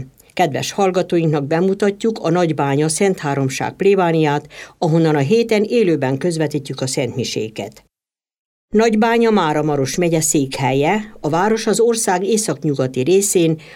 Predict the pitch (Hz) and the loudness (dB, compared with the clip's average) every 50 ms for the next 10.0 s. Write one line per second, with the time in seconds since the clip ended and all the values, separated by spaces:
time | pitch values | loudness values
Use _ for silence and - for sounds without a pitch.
0 | - _ - 160 165 196 226 214 214 214 214 208 208 196 185 180 185 170 165 170 | -16 _ -2 0 2 2 2 2 2 2 2 4 4 2 2 2 0 0 2 0
1 | 160 156 - - 165 160 156 151 151 - - 127 - - 208 208 208 185 165 156 | 0 0 -2 -2 -2 -2 0 -2 -2 -2 -4 -6 -4 -2 0 2 2 0 0 -2
2 | 175 165 160 156 156 - 151 139 - - - - 220 214 202 208 - 160 160 165 | -2 -2 -2 -2 -2 -2 -2 -2 -4 -4 -2 -2 0 0 0 0 -2 -2 0 0
3 | 156 160 - 131 127 135 147 165 180 175 175 165 165 165 - - - - - - | 0 0 -2 -2 -2 0 0 0 0 0 0 -2 -2 -2 -6 -12 -18 -20 -16 -4
4 | - 202 226 226 214 202 156 156 151 131 - 147 117 - - 147 139 202 214 214 | 0 2 2 2 2 0 0 0 -2 -2 -4 -6 -6 -6 -6 -2 2 4 4 4
5 | 202 190 170 160 156 156 147 147 143 147 139 139 143 - - 131 - 170 208 202 | 4 4 4 2 0 0 0 0 0 0 0 -2 -2 -4 -4 -4 -2 -2 0 0
6 | 208 190 160 - - 160 143 135 131 135 - 135 127 127 - - 127 120 131 - | 0 -2 -2 -2 -2 -2 -2 -2 -2 -2 -4 -4 -4 -4 -4 -6 -6 -6 -6 -8
7 | 143 120 - - - - - - - - - _ _ _ _ _ - 220 202 196 | -10 -8 -6 -4 -4 -4 -4 -6 -10 -14 -20 _ _ _ _ _ 2 4 4 4
8 | 190 - 196 196 - 220 202 190 185 175 170 180 175 - 151 135 135 - 160 131 | 4 0 -2 0 2 2 2 4 2 2 0 -2 -2 -2 -2 -2 -2 -2 -4 -6
9 | - - 143 127 - - - 151 - 180 165 170 175 185 180 185 190 196 202 226 | -6 -4 -6 -6 -4 -4 -6 -6 -4 -2 0 0 2 2 2 4 4 4 2 2